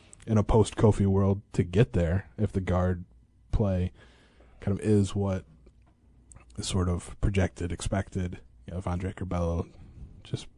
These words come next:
bursts onto the scene, onto the national stage, as I think a lot of people are thinking he could, plus Trent Frazier, plus Alfonso Plummer, who's gotten some kind of rave reviews so far this summer. But heading into the preseason, uh,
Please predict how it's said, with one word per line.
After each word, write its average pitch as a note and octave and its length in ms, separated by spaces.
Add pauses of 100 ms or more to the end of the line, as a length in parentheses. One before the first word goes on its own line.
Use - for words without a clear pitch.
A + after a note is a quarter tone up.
(140)
bursts F#2 280
onto F2+ 180
the F2 80
scene, F#2 260
onto F#2+ 300
the G2 80
national G2 480
stage, F2+ 480 (880)
as F#2+ 160
I F#2+ 60
think G2 140
a F#2 40
lot F#2 200
of - 80
people F#2+ 380
are F#2 340 (160)
thinking G#2 300
he G#2 140
could, A#2+ 400 (800)
plus A#2 180
Trent G#2 160
Frazier, G2 340
plus - 260
Alfonso F#2+ 380
Plummer, F#2 340
who's F#2+ 140
gotten F2+ 280
some F#2 280 (100)
kind G2 160
of F#2+ 60
rave F#2+ 220
reviews F#2+ 580 (640)
so G2+ 140
far F#2+ 160
this F2+ 180
summer. F#2 340 (1700)
But C3 120
heading C#3+ 200
into C3 140
the B2 60
preseason, D#3+ 520
uh, G#2+ 140